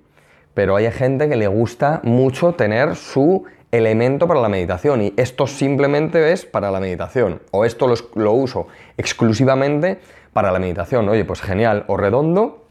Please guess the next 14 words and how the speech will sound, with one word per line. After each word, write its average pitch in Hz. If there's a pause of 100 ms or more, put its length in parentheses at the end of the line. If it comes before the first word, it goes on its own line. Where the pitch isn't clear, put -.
(560)
o 113
en 110
forma 127
de 120
media 120
luna, 180
que 139
hay 120
gente 120
que 113
se 117
sienta 113
en 107
Svastikasana 104